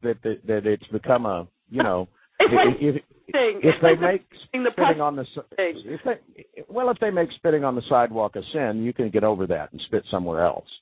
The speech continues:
Speaker 1: You
Speaker 2: Yeah.
Speaker 1: know, but once they've told you sex is wrong, which is an impulse that comes from non-physical, and I'm sorry, there's nothing you can,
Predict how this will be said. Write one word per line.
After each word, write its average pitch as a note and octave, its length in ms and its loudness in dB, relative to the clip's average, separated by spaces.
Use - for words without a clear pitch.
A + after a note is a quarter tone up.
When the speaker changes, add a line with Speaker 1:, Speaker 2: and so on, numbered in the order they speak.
Speaker 1:
You G2 120 0
Speaker 2:
Yeah. F#2+ 260 2
Speaker 1:
know, D#4 80 -8
but B2+ 180 6
once D#3 300 0
they've C#3+ 180 0
told C#3+ 280 0
you A2 120 -2
sex F3+ 280 0
is G2 160 -8
wrong, F2+ 420 -4
which A#2+ 180 4
is G2+ 120 -2
an A2 100 0
impulse D#3 460 2
that G2+ 140 -6
comes C3+ 360 -2
from G#2 160 -6
non-physical, C3+ 840 0
and A#2+ 80 -2
I'm F#2+ 140 -4
sorry, A2+ 360 2
there's G#2+ 260 -2
nothing A2 420 0
you A#2+ 140 -4
can, F#2 180 -8